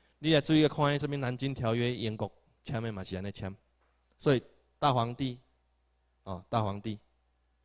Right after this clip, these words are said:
伊袂写名啦，因为国家法人嘛。咱讲台湾主权属于天皇的，迄个天皇毋是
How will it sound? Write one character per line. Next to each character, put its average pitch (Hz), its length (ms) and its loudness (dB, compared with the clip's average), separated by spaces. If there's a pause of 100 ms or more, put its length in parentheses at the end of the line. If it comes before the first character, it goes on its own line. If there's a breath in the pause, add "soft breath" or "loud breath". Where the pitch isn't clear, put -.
伊 - 60 -12
袂 135 140 0
写 175 160 0
名 127 260 -4
啦， 95 240 -8
因 139 140 -6
为 202 80 -2
国 151 180 0
家 175 160 2
法 104 220 -4
人 95 120 -10
嘛。 95 220 -12 (240 soft breath)
咱 196 120 -2
讲 220 160 4 (360 loud breath)
台 185 140 6
湾 165 220 6 (280)
主 240 140 -2
权 156 240 6
属 147 160 2
于 131 180 -2 (200)
天 160 200 2
皇 127 180 0
的， 135 120 0
迄 190 140 2
个 180 80 4
天 156 160 -2
皇 123 160 -4
毋 113 40 -12
是 104 160 -10